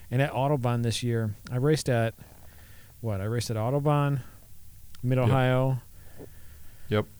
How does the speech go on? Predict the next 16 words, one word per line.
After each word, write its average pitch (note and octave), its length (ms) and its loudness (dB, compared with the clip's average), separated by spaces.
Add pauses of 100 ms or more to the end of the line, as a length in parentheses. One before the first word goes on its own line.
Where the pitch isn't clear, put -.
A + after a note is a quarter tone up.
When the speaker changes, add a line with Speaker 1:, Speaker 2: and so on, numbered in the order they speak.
(300)
Speaker 1:
And B2+ 200 0
what D3 120 0
else? - 500 -4
Oh, C#3+ 60 0
I D#3 80 8
brought F3 180 8
my E3+ 100 6
car E3 240 8
to D3 80 6
Midwest A#2+ 380 4
Festival, A#2 460 2
but G#2+ 120 2
I A2+ 80 4
only A#2+ 180 4
did A2 160 2
one, A#2 560 2